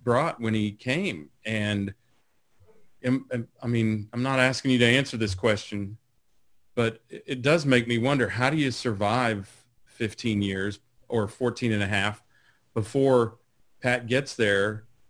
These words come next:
without that level of discipline?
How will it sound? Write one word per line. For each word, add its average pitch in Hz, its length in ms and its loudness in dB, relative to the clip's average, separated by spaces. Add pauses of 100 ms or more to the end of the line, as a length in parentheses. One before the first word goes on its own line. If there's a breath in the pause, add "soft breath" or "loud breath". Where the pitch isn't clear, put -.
without 120 460 2
that 104 240 0
level 101 580 0
of 98 180 -8
discipline? 107 720 -2